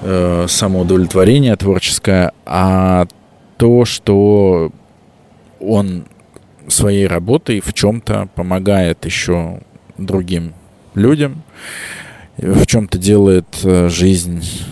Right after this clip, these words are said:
лучше, да, как бы это пафосно не звучало, но мне кажется, в этом случае у художника, э, в широком смысле этого слова, ну, какое-то другое такое качество жизни, да, когда есть осознание того, что ты служишь какой-то еще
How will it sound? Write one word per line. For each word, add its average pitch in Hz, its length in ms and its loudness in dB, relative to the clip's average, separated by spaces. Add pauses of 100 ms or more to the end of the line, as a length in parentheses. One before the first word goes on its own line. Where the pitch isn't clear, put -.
(100)
лучше, 95 500 0
да, 107 300 0
как 87 180 -4
бы 87 160 -2
это 82 160 -2
пафосно 85 460 -2
не 87 120 -2
звучало, 104 600 2
но 95 200 0
мне 95 200 -2
кажется, - 320 -4
в 92 40 2
этом 98 200 -2
случае - 340 2
у 71 40 2
художника, 120 680 0 (960)
э, 101 360 -2
в - 40 -14
широком 90 360 -4
смысле 92 360 -2
этого 87 180 -2
слова, 143 300 2
ну, 113 160 0
какое-то 107 380 -2
другое 104 420 2
такое 82 280 0
качество 82 640 -2 (180)
жизни, 95 520 0
да, 95 200 2
когда 87 240 -2
есть 87 300 0
осознание 95 580 0
того, 98 260 0
что - 140 -6
ты - 180 -6
служишь 101 480 -2
какой-то 85 460 0
еще 85 520 0